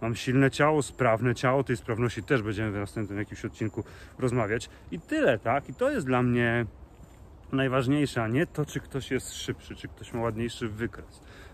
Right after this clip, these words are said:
Więc dziewczyny, trenujcie. Cieszcie się tym procesem, tak? Tym trenowaniem. Nie zaprzątajcie sobie głowy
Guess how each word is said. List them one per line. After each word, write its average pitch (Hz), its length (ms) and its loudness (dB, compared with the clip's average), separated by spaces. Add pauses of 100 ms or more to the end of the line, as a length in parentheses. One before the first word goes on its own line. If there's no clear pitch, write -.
(100)
Więc 127 140 0
dziewczyny, 117 420 -2 (460)
trenujcie. 151 580 2 (680)
Cieszcie 214 400 -2
się 101 140 -8
tym 98 160 -6
procesem, 110 560 -2
tak? 131 260 2
Tym 127 160 0
trenowaniem. 110 640 0 (460)
Nie 143 120 4
zaprzątajcie 143 720 2
sobie 123 260 -4
głowy 113 640 0